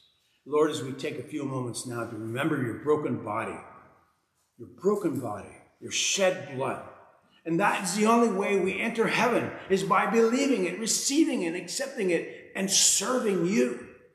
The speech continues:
following you, taking up the cross and following you,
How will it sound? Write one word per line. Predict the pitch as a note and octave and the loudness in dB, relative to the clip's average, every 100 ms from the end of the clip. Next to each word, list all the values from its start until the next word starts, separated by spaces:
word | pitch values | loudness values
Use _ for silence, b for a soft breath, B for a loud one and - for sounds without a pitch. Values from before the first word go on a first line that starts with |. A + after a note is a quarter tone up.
| _ _ _ _ | _ _ _ _
following | - - A4 C#4+ A3 F3+ D#3 | -4 2 4 4 2 2 2
you, | A3+ G#3 - - - | 2 0 -2 -8 -4
taking | A#3+ B3+ B3 G#3+ | 0 2 2 -2
up | - | -6
the | E3+ | -10
cross | - - A#3+ A#3+ A3 - - - B D#3+ | -8 -8 -4 -2 -4 -6 -10 -12 B -16
and | D3 | -14
following | C#3 - G#3 F#3+ E3+ D#3+ F3 | -12 -4 0 0 2 2 4
you, | F#3 - | 4 2